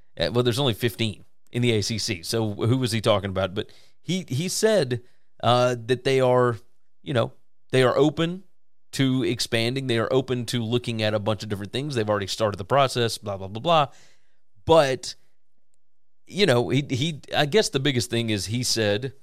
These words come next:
and this is at the very beginning here of David Cobb's thing, Phillips said on Wednesday that discussions are ongoing about the next iteration of the A C C.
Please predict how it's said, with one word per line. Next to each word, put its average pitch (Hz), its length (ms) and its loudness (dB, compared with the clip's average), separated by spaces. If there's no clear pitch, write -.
and 104 120 -8
this 107 140 -2
is 101 100 -4
at 104 120 -4
the 104 100 -4
very 107 240 -2
beginning 104 300 -4
here 101 180 -4
of 92 100 -6
David 104 260 -2
Cobb's 101 320 -2
thing, 101 260 -6
Phillips 127 340 -2
said 117 160 2
on 107 120 0
Wednesday 113 300 -2
that 101 140 -6
discussions 131 500 -4
are 98 160 -2
ongoing 113 600 -2
about 107 260 0
the 101 60 -8
next 139 460 -4
iteration 113 680 0
of 104 140 -4
the 107 160 -4
A 104 140 0
C 92 200 -8
C. 98 400 -6